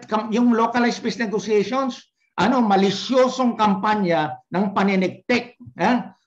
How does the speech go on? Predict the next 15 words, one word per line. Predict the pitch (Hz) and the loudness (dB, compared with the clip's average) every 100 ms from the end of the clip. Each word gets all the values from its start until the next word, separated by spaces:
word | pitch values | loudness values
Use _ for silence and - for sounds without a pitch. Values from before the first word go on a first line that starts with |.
| _ | _
Pagsubaybay | 180 139 190 175 165 147 240 180 127 - _ _ | -6 -4 -2 0 0 2 0 0 -2 -4 _ _
at, | 185 - - | -2 -2 -6
ah, | 160 170 143 - _ _ - | -2 -2 -2 -8 _ _ -14
ah, | 175 160 151 127 - | -4 -2 -2 -6 -2
panunuhol | 196 202 196 220 240 185 233 233 | 0 4 4 4 4 4 2 2
at | 226 208 - _ - | 0 -2 -4 _ -6
pag-, | 185 156 - | -4 -4 -8
pagpaslang | 170 - 190 - - 226 202 139 113 101 _ _ - | -10 -6 -4 -4 -2 0 0 0 -4 -6 _ _ -6
sa | 170 185 | -2 2
mga | 190 190 | 0 0
kamag-anakan | 185 170 175 180 226 220 214 214 | 0 0 0 2 0 2 0 0
at | 190 - | -4 -6
mga | 170 170 160 170 | -6 -4 -2 -2
mismong | 170 180 175 | -4 -4 -4
revolusyonaryo | 165 165 160 175 175 156 143 - | -2 -2 -2 -2 -2 -2 -2 -6